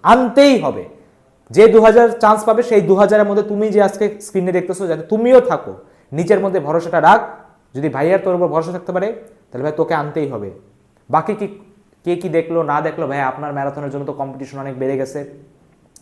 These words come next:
ঠিক আছে, বাড়ছে। আমি না দিলে ওরা অন্য অন্যভাবে পড়ে নিতই, ঠিক আছে? এটা খালি আমার জন্য যে হয়েছে ব্যাপারটা এমন না। তুই তোর কষ্টের উপর ভরসা রাখ, তাহলে ভাই তুই একটা চান্স পেয়ে যাবি। কথা বুঝতে পারছিস?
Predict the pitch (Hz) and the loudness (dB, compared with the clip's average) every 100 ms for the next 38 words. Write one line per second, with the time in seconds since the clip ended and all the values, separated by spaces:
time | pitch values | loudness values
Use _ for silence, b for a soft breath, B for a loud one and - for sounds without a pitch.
0 | _ 160 170 113 98 98 90 - b b | _ -6 -6 -8 -14 -18 -20 -20 b b
1 | b 135 151 156 147 156 147 143 143 143 | b -10 -6 -8 -6 -6 -4 -4 -4 -6
2 | 135 127 147 131 120 113 - 117 139 131 | -8 -12 -12 -10 -10 -12 -12 -10 -12 -10
3 | 104 113 123 110 123 123 131 127 127 135 | -12 -12 -10 -10 -10 -10 -12 -12 -12 -12
4 | 104 98 101 175 B B B B 131 156 | -14 -16 -10 -10 B B B B -4 -4
5 | 135 90 - B B - 226 233 196 196 | -6 -10 -18 B B -2 -2 0 -2 -2
6 | 165 - 165 165 113 127 139 151 165 - | -8 -8 -8 -8 -6 -8 -8 -8 -8 -8
7 | 123 123 120 123 120 117 113 110 95 87 | -8 -6 -6 -8 -8 -10 -10 -10 -10 -14
8 | 87 _ _ _ 117 139 147 151 151 120 | -20 _ _ _ -12 -8 -8 -6 -8 -10